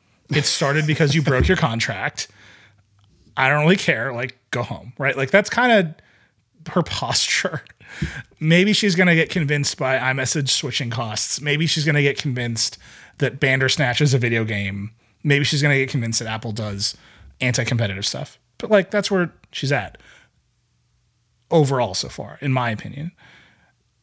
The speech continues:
At the same time, Epic has just escalated this conversation way out of this trial, right? Like, it is national news, international news.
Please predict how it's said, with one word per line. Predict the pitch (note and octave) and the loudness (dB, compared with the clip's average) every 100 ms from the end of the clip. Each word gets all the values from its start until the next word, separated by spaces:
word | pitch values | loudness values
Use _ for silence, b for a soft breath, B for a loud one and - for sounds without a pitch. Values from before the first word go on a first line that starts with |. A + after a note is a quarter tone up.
| _ _ F3+ | _ _ -2
At | D#3 | 0
the | D3 | 0
same | E3+ D3 | 0 2
time, | G#3 G3+ - | 2 2 2
Epic | E3+ E3+ - | 0 0 -2
has | C3+ | -2
just | A#2+ - - - | -2 -4 -2 0
escalated | G3 - F#3+ D#3+ C#3+ C3+ | 0 0 0 0 0 -2
this | B2+ | -4
conversation | - C3+ B2 - A2+ - G#2+ | -4 -4 -4 -6 -4 -4 -4
way | A#2+ G3+ G3 | 2 4 6
out | D#3+ | 4
of | C3+ | 0
this | A#2 | -6
trial, | - F2+ D#2+ G2+ - _ _ _ _ _ _ _ _ - | -8 -12 -16 -20 -20 _ _ _ _ _ _ _ _ -8
right? | A#2 A#2+ | -4 -4
Like, | A#2+ A#2 - _ _ - - - _ - | -6 -12 -16 _ _ -20 -20 -20 _ -2
it | D#3 | 2
is | D#3 D3 | 2 4
national | D3+ D#3 F3 D#3 | 2 2 0 0
news, | C#3+ C#3 C3+ C3 | 0 0 0 -2
international | D3+ D3+ C#3+ B2 C3 B2 | 0 2 2 0 -6 -8
news. | A#2+ A2 A2+ | -8 -8 -10